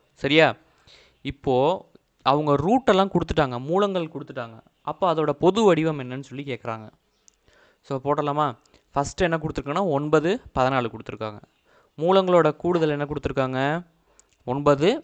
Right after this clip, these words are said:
பெருக்கல் பதினாலு கொடுத்துருக்காங்க. So, எக்ஸ் ஸ்கொயர் minus ஒம்பது எக்ஸ் plus பதினாலு equal to zero தான் ஃபஸ்ட்டு சப்டிவிஷனுடைய ஆன்சர். ரெண்டாவது என்ன கொடுத்துருக்காங்கன்னா,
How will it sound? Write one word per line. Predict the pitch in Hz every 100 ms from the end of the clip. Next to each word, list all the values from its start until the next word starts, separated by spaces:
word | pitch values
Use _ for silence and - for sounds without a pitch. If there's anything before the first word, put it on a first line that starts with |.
| _ _ _ 156
பெருக்கல் | 151 160 175 160
பதினாலு | 131 135 127
கொடுத்துருக்காங்க. | 113 - 113 110 107 - _ _ _ _ -
So, | 131 127 117
எக்ஸ் | - - 160
ஸ்கொயர் | - 139 143 220 - -
minus | 117 117 - 120
ஒம்பது | 135 151 143 196
எக்ஸ் | - -
plus | 127 -
பதினாலு | 120 120 117 117
equal | - 120
to | 131 120
zero | 110 113 123
தான் | 214 262 _ _ _ _ _ _ _ _ _ -
ஃபஸ்ட்டு | 135 - - -
சப்டிவிஷனுடைய | 123 123 - 117 131 131
ஆன்சர். | 113 - 113 - _ _ _ 123
ரெண்டாவது | 147 202 196
என்ன | 160 156
கொடுத்துருக்காங்கன்னா, | 139 120 117 110 107 110